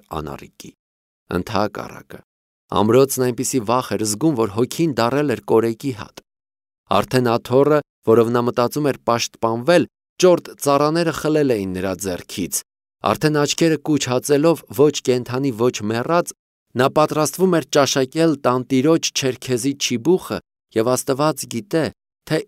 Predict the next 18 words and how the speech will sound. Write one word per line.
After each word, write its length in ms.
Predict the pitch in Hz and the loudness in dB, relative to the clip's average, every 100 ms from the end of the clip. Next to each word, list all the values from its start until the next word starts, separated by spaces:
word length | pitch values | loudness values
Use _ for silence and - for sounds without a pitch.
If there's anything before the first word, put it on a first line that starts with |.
| - | -2
ինչ 300 | 170 175 - | 0 0 -2
պիտի 300 | - 101 90 | -6 -8 -8
պատահեր 600 | - 90 95 98 110 107 | -8 -8 -6 -6 -4 -4
նրա 300 | 90 98 98 | -6 -6 -8
հետ։ 320 | 92 95 73 - _ _ _ _ _ _ - | -8 -12 -16 -18 _ _ _ _ _ _ -6
Բայց 140 | 98 98 | -6 -4
բախտին 580 | 107 113 - - 170 156 | -2 -2 -4 -4 -2 -2
հաճելի 560 | 127 117 117 117 117 135 | -4 -6 -2 0 2 0
էր 120 | 95 | -2
ազատել 480 | 82 87 85 87 82 | -6 -10 -12 -10 -10
մեր 220 | 82 82 | -12 -14
հերոսի 460 | 85 82 80 - 78 - | -12 -12 -10 -12 -14 -12
կողերը, 600 | 80 78 95 147 147 139 - _ _ | -10 -6 -2 0 0 -6 -8 _ _
ուսերը 560 | - 104 - 131 143 117 | -6 -2 0 2 2 2
և 260 | 101 90 92 | -2 -6 -10
բոլոր 720 | 98 98 92 92 123 110 98 | -6 -4 -2 2 2 2 -2
բարեկիրթ 800 | 78 78 76 - 76 73 - 73 | -8 -10 -12 -16 -12 -12 -14 -16
մասերը։ 640 | 73 73 - - - | -16 -12 -10 -12 -16